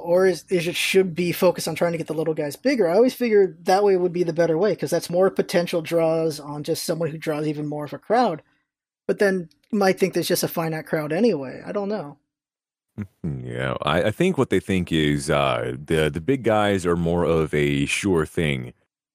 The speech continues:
Speaker 2: to, uh, get the word out there about a product or a service or something like that, or just a game.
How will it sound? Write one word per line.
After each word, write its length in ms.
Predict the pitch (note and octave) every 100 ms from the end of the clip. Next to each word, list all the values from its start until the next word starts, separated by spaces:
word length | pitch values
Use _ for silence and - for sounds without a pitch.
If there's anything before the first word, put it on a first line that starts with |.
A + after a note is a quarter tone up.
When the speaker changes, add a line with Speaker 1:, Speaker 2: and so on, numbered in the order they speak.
| -
Speaker 2:
to, 260 | F2 D#2+ C#2
uh, 120 | B1+
get 160 | C2+ F2
the 80 |
word 220 | F2 E2+ E2
out 160 | D2+
there 120 | D#2+ D2+
about 220 | C#2+ C2
a 60 |
product 560 | - G2+ F2 F2 E2 -
or 180 | - B1+
a 60 | B1
service 400 | - E2+ D#2 C#2+
or 40 |
something 320 | D2+ D#2 D2 D2
like 220 | C#2+ C#2
that, 260 | D2 C#2 C#2
or 120 | B1+
just 220 | C2 -
a 40 |
game. 480 | C2+ E2 D#2+ C2+ C2+